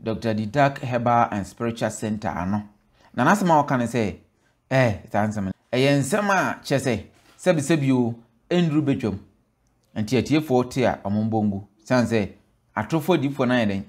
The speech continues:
Adɔɔso. Na ɔno no di ne sɛ si ne bo aka kyerɛ Ghanafoɔ nyinaa sɛ, sɛ Ghana Blaster bɛlusu match paa deɛ, ɛne nka bɛyɛ draw ɛwɔ Kumasi Baba Sports Stadium. Na mmom, ɔno deɛ wangivi score line. Wanka sɛ Ghana bɛ-, bɛlusu. Na asɛm a ɔkyerɛ sɛ, sɛ Ghana bɛlusu deɛ,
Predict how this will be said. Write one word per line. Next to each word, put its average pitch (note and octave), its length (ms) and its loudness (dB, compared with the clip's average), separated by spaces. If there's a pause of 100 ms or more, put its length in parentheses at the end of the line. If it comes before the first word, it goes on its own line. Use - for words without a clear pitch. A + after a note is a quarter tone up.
Adɔɔso. G#2 540 -2
Na C#3+ 160 4
ɔno G3+ 140 4
no B3 140 4
di D#3 140 -2
ne C3+ 120 0
sɛ D3+ 180 0
si D3+ 120 -6
ne C#3 60 -4
bo A#2+ 120 0
aka B2+ 220 0
kyerɛ A2+ 180 -6
Ghanafoɔ G#2+ 380 -4
nyinaa F#2 200 -2
sɛ, F#2 220 -6 (500)
sɛ A#3 160 4
Ghana F#3+ 260 4
Blaster D3+ 340 0
bɛlusu B2+ 380 -4
match A#2 280 -4 (140)
paa A#2 400 4
deɛ, G#2+ 380 -4 (100)
ɛne A#2 220 -2
nka G#2 120 -8
bɛyɛ A2 260 -2
draw G#2 200 -4
ɛwɔ G#2+ 240 -4
Kumasi F#2+ 300 -6
Baba F#2 420 0 (260)
Sports G2 280 -8
Stadium. F2+ 380 -8 (360)
Na D3 120 6
mmom, E3+ 140 4 (140)
ɔno G3+ 140 2
deɛ D#3 80 2
wangivi B2 540 0
score C3 320 0
line. G2+ 220 0 (520)
Wanka G#2 260 -2
sɛ C3+ 140 -4
Ghana A#2+ 240 2
bɛ-, A2 260 0
bɛlusu. G2+ 400 -2
Na A2+ 120 0
asɛm D3+ 160 -4
a A#2+ 100 0
ɔkyerɛ A2+ 200 -4
sɛ, G2+ 160 -6
sɛ G#2 100 -4
Ghana D3 220 2
bɛlusu A#2+ 380 -2
deɛ, G2 160 -6